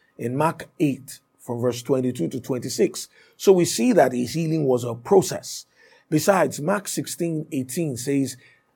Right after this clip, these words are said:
"The believing ones shall lay hands on the sick, and the sick shall recover."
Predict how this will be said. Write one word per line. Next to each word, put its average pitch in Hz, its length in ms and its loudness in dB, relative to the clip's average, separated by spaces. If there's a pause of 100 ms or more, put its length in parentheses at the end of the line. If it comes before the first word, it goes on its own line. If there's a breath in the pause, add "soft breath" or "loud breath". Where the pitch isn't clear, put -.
(200)
"The 127 120 0
believing 185 500 4
ones 131 320 2
shall 123 200 0
lay 165 280 4
hands 180 320 -2
on 127 100 -2
the 113 80 -4
sick, 123 380 -4 (340 soft breath)
and 127 200 -4
the 127 100 2
sick 175 300 -4
shall 117 340 -4
recover." 117 680 -4